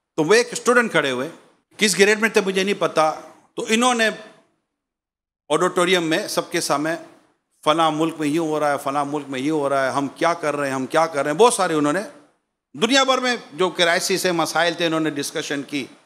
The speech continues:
और ऐसे ऐसे मुल्कों का नाम लिया, मुझे पता है यहाँ से वीज़ा भी नहीं मिलता,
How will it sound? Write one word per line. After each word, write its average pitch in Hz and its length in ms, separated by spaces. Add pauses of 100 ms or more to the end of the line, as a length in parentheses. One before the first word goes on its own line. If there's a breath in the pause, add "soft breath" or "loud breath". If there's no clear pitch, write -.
(480 soft breath)
और 156 160
ऐसे 190 180
ऐसे 214 180
मुल्कों 202 260
का 208 140
नाम 202 200
लिया, 202 100
मुझे 185 200
पता 190 180
है 175 80
यहाँ 170 140
से 175 100
वीज़ा 156 240
भी 185 120
नहीं 160 100
मिलता, 120 320